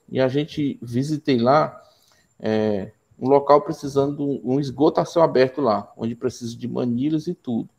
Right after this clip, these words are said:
Então, assim, a gente vê que na infraestrutura avançou, mas tem que avançar muito mais. A gente precisa avançar muito mais. É, hoje a gente pegamos um,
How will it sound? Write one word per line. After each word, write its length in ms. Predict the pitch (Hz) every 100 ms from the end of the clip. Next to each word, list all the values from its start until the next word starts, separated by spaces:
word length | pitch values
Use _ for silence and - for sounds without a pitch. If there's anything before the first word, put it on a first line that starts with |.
| _ _ _ _ _
Então, 240 | 113 113 156
assim, 240 | 165 127
a 60 | 113
gente 240 | 131 147
vê 220 | 123 127
que 100 | -
na 140 | 139 139
infraestrutura 720 | - 160 - 135 - 123 131
avançou, 440 | 147 151 - 135
mas 160 | 131 131
tem 120 | 135
que 80 | 139
avançar 340 | 131 131 127
muito 260 | 123 165 185
mais. 440 | 156 117 - - _
A 60 | 110
gente 220 | 123 120
precisa 460 | 131 135 - 127 127
avançar 360 | 127 123 123
muito 260 | 117 156 156
mais. 380 | 139 110 - - _ _ _ _ _
É, 180 | 110 107
hoje 260 | 113 131 135
a 40 |
gente 320 | 139 139 151 135 _
pegamos 680 | - 113 143 160 156 - - -
um, 420 | 123 120 107